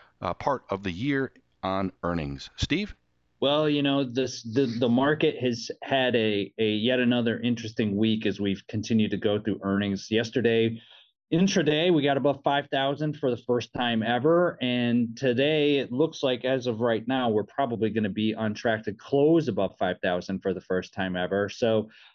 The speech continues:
Speaker 2: the market continues to, to power ahead. I, I think I, I saw a number a couple days ago that now it's fourteen. We're on track to make it fourteen out of the last fifteen weeks in a row that the market has been,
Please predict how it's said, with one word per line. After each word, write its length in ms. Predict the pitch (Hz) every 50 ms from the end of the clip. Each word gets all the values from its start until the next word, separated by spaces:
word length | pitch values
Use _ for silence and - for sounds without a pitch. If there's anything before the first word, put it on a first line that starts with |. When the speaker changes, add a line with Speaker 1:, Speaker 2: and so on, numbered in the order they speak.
| _ _ _ _ _ _
Speaker 2:
the 80 | 123
market 480 | 110 120 123 131 135 131 156 147 - -
continues 640 | - 139 131 127 - 139 131 127 127 127 131 123 123
to, 160 | - 127 107 - - _ _ -
to 240 | 127 117 110 113 - _ _ - -
power 320 | 123 120 127 131 127 120
ahead. 520 | 120 117 123 135 139 127 117 113 110 110 107 - -
I, 220 | 107 107 107 107 - - _ _ -
I 200 | 110 107 107 110
think 280 | 113 113 143 135 127 123
I, 260 | 117 113 110 104 - -
I 80 | 110 110
saw 280 | 107 - - 135 123 123
a 60 | 117
number 420 | 120 123 120 120 113 120 113 110
a 60 | 110
couple 220 | 110 - 113 - 117
days 280 | 107 127 139 143 135 135
ago 380 | 120 113 120 113 113 113 113
that 200 | 107 110 107 95
now 340 | 104 120 120 117 120 120 117
it's 280 | 107 104 110 110 - - - _ _ _ _ _ _ _ _ _ _ _ _ _ _
fourteen. 720 | _ 143 151 156 156 151 - - 160 151 147 151 160 156
We're 120 | 131 131 131
on 140 | 127 120 120
track 340 | - - 143 139 135 135 -
to 60 | 135
make 160 | 131 135 127
it 140 | 123 - - - _
fourteen 500 | 135 131 127 - - - 147 139 135 131
out 140 | 123 123
of 60 | 113 113
the 60 | 117
last 360 | 117 117 120 120 117 - - _ -
fifteen 560 | 143 139 - - - - 135 131 127 120 110
weeks 400 | 120 127 131 127 - - - -
in 80 | 120
a 60 | 110 101
row 420 | 98 104 110 107 110 113 117 123
that 160 | 117 120 117
the 60 | 120
market 420 | 110 110 107 110 113 113 123 117 -
has 180 | - 113 110
been, 460 | 110 - 117 107 107 104 101 98 95